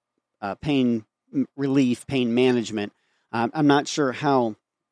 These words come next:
actually stretching muscles and it seems like that would cause more pain. So I'm not sure how that would work. The only thing that I can think of is that rather than sitting there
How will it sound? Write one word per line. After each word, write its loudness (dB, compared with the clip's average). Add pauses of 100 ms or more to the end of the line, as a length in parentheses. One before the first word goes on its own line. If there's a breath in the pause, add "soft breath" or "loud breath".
(640)
actually -2
stretching 0
muscles -2
and -8 (800)
it -12
seems -6
like -4
that -2
would -10
cause -2
more -2
pain. 0 (360)
So -2
I'm 2
not -4
sure -12
how -4
that 0
would -6
work. 2
The -2
only 4
thing 2
that 0
I 2
can 0
think -6
of 0 (400)
is 0
that 0
rather 2
than -4
sitting 4
there 4